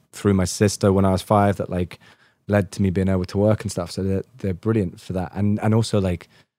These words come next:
they do fantastic drama classes and singing and dancing and all that sort of stuff. But in, when you go to the full-time school, it's like Monday, Tuesday, Wednesday, you're doing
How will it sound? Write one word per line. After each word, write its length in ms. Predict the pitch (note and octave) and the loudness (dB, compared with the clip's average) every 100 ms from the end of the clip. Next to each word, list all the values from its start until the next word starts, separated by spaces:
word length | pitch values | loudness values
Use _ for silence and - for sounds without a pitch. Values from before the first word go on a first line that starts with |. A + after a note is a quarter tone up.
| _ _ _ _ - | _ _ _ _ -6
they 120 | G2 | -2
do 280 | G2+ G2 F2+ | 0 0 -2
fantastic 580 | - F#2+ A2 G2+ G2+ - | -2 -4 -2 -2 -4 -4
drama 300 | F#2+ F2+ F2+ | -2 -2 -2
classes 400 | F#2+ F2+ F#2 E2 | -4 -6 -6 -6
and 120 | E2+ | -6
singing 240 | - G2 | -2 0
and 60 | F2+ | 0
dancing 480 | F#2 F#2 E2 F#2 F2+ | 0 -2 -4 -2 0
and 120 | F2 | 0
all 80 | F2+ | 0
that 140 | F2+ - | -2 -4
sort 100 | G2 | -4
of 60 | |
stuff. 200 | - E2+ | -2 -2
But 120 | G#2 | -2
in, 140 | G#2+ G#2+ | -2 -2
when 200 | A2+ A2+ | 0 2
you 60 | A2 | 4
go 80 | |
to 80 | G#2+ | 2
the 80 | G2 | 0
full-time 420 | - G#2 - G2+ | -2 -2 0 0
school, 260 | - B2+ A2 | 2 4 4
it's 100 | F#2 | 4
like 100 | F#2 | 0
Monday, 280 | F#2+ G2+ F#2+ | 2 4 2
Tuesday, 300 | - F#2 G2 | 2 0 2
Wednesday, 420 | F#2+ G2 F#2 F#2+ | 2 2 2 0
you're 100 | F2+ | 0
doing 380 | E2+ F2+ F2 | 0 -2 -2